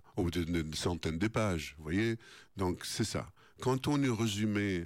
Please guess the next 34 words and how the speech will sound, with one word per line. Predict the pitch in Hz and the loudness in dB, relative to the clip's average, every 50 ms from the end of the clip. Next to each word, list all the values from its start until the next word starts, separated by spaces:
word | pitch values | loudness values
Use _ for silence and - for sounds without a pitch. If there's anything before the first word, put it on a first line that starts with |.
| - - - | -8 -10 -8
à | - 80 76 71 | -6 -6 -4 -6
dire | 76 78 87 85 78 - | -4 -2 -2 -2 -2 -4
des | - 85 80 | -4 -6 -6
petits | - _ - - 123 | -6 _ -8 -8 -8
textes | - - - - 117 110 - - - - | -6 -2 0 0 0 0 -2 -6 -10 -10
comme | - - 90 73 | -8 -8 -6 -6
ça, | - - - - 69 71 73 - - - - | -6 -6 -6 -6 -6 -8 -10 -14 -20 -16 -6
avec | - 92 87 95 85 90 82 | -4 0 0 0 0 0 -2
des | 87 | 0
mots | 80 82 82 85 78 | 0 2 2 2 0
simples | - - - 101 90 95 123 131 - - - 143 - - - - - | -2 -2 0 0 0 2 0 0 0 0 0 -2 -4 -8 -18 -8 -6
sur | - - 110 90 85 | -2 0 0 0 2
la | 82 80 | 2 0
mer, | 78 82 95 123 147 143 127 - | 2 2 2 2 0 -2 -2 -2
moi-même | - 101 101 113 123 135 131 135 151 156 147 123 | 0 2 4 4 4 4 4 4 2 2 2 0
je | 98 98 | -2 -2
suis | 90 - - - | -4 -2 -2 -4
impressionné. | - - - 92 - - - 95 82 82 80 78 85 85 - - - - - - - - - - _ - - | -4 -2 -2 -4 -4 -2 -2 -2 -2 0 -2 -4 -4 -8 -14 -18 -20 -20 -20 -20 -20 -20 -20 -20 _ -14 -6
Comment | - 104 101 113 127 147 151 147 147 | -2 0 0 2 2 2 2 0 0
fait, | 127 - - - 120 - - - - | -2 -6 -6 -6 -8 -6 -6 -10 -6
comment | - 110 110 127 151 170 | -2 -2 0 0 0 0
j'ai | 160 - 143 | 0 0 -2
écrit | 113 - - - - - | -4 -4 -4 -6 -6 -6
ça ? | - - - - - _ - - - - | -4 -6 -8 -10 -12 _ -20 -20 -20 -14
C'est | - - - 110 | -8 -2 0 2
un | 110 | 2
poème | 104 120 120 127 131 127 | 2 2 2 2 2 2
que | 117 - 104 | 0 -2 0
j'ai | 90 104 92 | 0 2 0
écrit | 92 - - 110 | 0 -2 0 -2
en | 90 87 90 | 0 0 0
deux | 82 80 90 | -2 -2 0
mille | 92 101 113 120 117 | 0 2 2 0 0
quatre, | - - 156 180 196 - - - - - | -2 -2 -4 -4 -4 -6 -10 -12 -14 -18